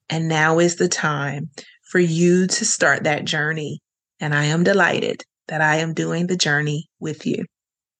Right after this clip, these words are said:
We're gonna talk about these eleven emotional energy centers in our bodies. And it's my intention that by the time you're done, you may see things from a different perspective. And listen, not just see them, but we're gonna do something with that.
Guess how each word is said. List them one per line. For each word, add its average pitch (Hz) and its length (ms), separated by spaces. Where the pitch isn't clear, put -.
We're 233 100
gonna 226 40
talk 214 140
about 185 320
these 165 340
eleven 208 340
emotional 190 800
energy 180 340
centers 175 360
in 165 100
our 156 180
bodies. 185 600
And 214 140
it's 233 180
my 233 180
intention 220 500
that 202 180
by 226 160
the 220 140
time 285 500
you're 262 220
done, 196 420
you 220 160
may 220 220
see 285 600
things 190 440
from 185 160
a 180 40
different 185 320
perspective. 160 680
And 175 180
listen, 175 500
not 190 200
just 202 240
see 196 220
them, 160 140
but 151 100
we're 202 100
gonna 170 260
do 170 220
something 165 500
with 151 280
that. - 420